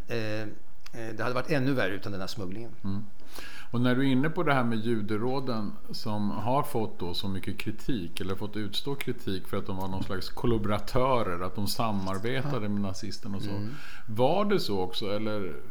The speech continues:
Speaker 2: hur ser du på juderåden i din
Speaker 1: Jo, men det var så
Speaker 2: Mm.
Speaker 1: också. Det var ju
Speaker 2: Mm.
Speaker 1: väldigt, alltså, juderåden hamnar ju i en väldigt speciell och besvärlig, eh, position mellan, eh, den förtryckande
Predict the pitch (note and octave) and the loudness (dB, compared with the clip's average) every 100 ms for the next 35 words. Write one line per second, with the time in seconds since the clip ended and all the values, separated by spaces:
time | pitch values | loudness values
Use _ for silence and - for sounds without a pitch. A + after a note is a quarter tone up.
0 | - B2+ A#2 - A#2+ A#2+ D3 E3+ E3+ - | -2 0 2 2 2 2 2 2 2 2
1 | B2+ A2+ G#2+ E2+ F2 F2 F2 - - G2+ | 0 2 0 0 0 0 -2 -2 -2 -2
2 | G#2 G#2 C3 D3 D#3+ F3 D#3+ C#3 D#3+ G3 | -2 2 4 6 8 8 8 8 4 6
3 | E3+ D#3 - C3 - - G3+ B2 C3 C3 | 6 8 6 4 2 4 4 4 4 4
4 | B2+ C3 D#3 B2 C3 F#3+ - - D#3 C#3 | 4 4 4 4 2 0 0 0 0 0
5 | D3+ D#3 C3+ D3+ F3+ F3+ D3+ C#3 C#3 C#3 | 2 4 4 4 4 4 4 2 2 0
6 | A#2+ - - C3 - B2+ A2+ A2 A#2 G#2+ | 0 0 0 0 2 2 2 0 -2 -2
7 | B2 - A#2+ C3 C#3 C#3+ B2+ C3 B2+ A#2 | -2 -2 0 2 2 0 0 0 0 0
8 | A#2+ A2+ - - - - - - - - | 0 0 -2 -2 -2 -2 -2 -2 -2 -2
9 | - - - - - - C#3 C3+ D3+ - | -2 -2 -2 -2 -2 -2 -2 -2 0 2
10 | A3+ C#3 A2+ C3+ C#3+ B2 C3 F3+ F3 C3 | 4 4 2 4 4 4 4 4 4 2
11 | A#2+ C#3 B2 A#2 A#2+ A#2+ B2 A#2 - C3 | -2 -2 -2 -2 -2 -2 -2 -2 0 0
12 | B2 G#2+ G2+ G2+ | 0 -2 0 0